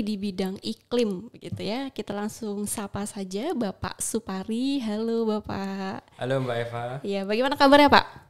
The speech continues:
Speaker 2: Alhamdulillah sehat.
Speaker 1: Alhamdulillah sehat.
Speaker 2: Ya.
Speaker 1: Jadi Sob B M K G Bapak Supari ini adalah P L H Kepala Pusat Perubahan Iklim. Betul ya Pak ya?
Speaker 2: Iya, betul.
Speaker 1: Berarti memang sangat mengerti sekali nih perubahan-perubahan iklim di Indonesia ya Pak ya?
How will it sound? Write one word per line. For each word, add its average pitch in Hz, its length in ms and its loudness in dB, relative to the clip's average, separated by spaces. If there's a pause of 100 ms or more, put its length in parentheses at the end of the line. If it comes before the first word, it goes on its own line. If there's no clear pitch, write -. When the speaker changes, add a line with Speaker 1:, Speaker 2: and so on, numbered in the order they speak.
Speaker 2:
Alhamdulillah 135 420 4
sehat. 123 460 0
Speaker 1:
Alhamdulillah 208 720 2
sehat. 202 320 -4
Speaker 2:
Ya. 214 80 2
Speaker 1:
Jadi 311 160 4 (160)
Sob 269 240 2
B 269 80 10
M 269 80 6
K 226 100 4
G 294 160 2
Bapak 285 160 2
Supari 262 380 0
ini 294 160 2
adalah 208 400 2 (240)
P - 60 -2 (100)
L 262 80 0
H 240 320 -2
Kepala 220 400 -2
Pusat 226 340 -2
Perubahan 196 540 0
Iklim. 190 400 -2 (100)
Betul 214 220 2
ya 202 100 6
Pak 202 140 4
ya? 247 140 4 (100)
Speaker 2:
Iya, 104 180 -6
betul. - 160 -18 (220)
Speaker 1:
Berarti 202 160 2
memang 240 320 4
sangat 202 560 0
mengerti 202 240 -2
sekali 247 320 -2
nih 233 320 0
perubahan-perubahan 208 800 2
iklim 247 400 2
di - 80 4
Indonesia 220 560 4
ya 202 160 4
Pak 190 160 0
ya? 190 100 0